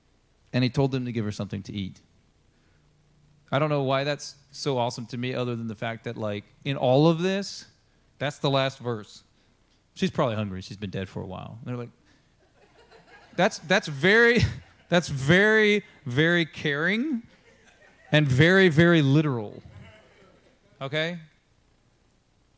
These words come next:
Seriously. Like, that's very, very much tangible, like, and she's probably hungry, guys. The end of this for the day. So very quickly, I'm gonna go through these two things. Um, just pay attention to that. I want you, I want you to put a, put a little flag in your mind.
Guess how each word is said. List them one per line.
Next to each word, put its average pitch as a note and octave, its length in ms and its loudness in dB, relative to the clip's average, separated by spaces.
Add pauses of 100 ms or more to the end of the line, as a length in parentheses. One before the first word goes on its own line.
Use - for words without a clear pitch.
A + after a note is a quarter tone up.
(200)
Seriously. G#3 680 -4
Like, C3 180 -8
that's D#3 160 -6
very, E3 460 2
very E3+ 460 -2
much F3+ 340 -4
tangible, D#3 540 -2
like, C3+ 180 -2 (440)
and D#3 160 4
she's - 180 -2
probably D#3+ 280 -4
hungry, F#2+ 260 -8
guys. F2 340 -14 (400)
The D3 160 -2
end A2 140 -6
of F#2+ 80 -10
this G#2 240 -8
for A2 160 -8
the G2+ 80 -6
day. A2 120 -10
So C3+ 200 -4 (120)
very D#3+ 300 0
quickly, B2+ 360 -4
I'm A#2 100 -2
gonna A#2 140 -2
go A#2+ 140 0
through A#2 180 -4
these A2+ 200 -4
two C#3 220 -6
things. A#2 440 -6 (720)
Um, C3 500 0 (300)
just - 180 -4
pay A3+ 120 6
attention G3 320 -2
to D3+ 60 -6
that. D3 180 0
I D3 40 -2
want E3 220 -2
you, F#3 80 -8
I D#3 120 0
want F#3+ 200 2
you F3 60 4
to D#3+ 40 4
put E3 220 0
a, C3+ 40 -2
put - 360 -4
a - 20 -2
little D3 160 -2
flag C#3 360 -2
in C3 80 -4
your B2 100 -4
mind. B2 400 -2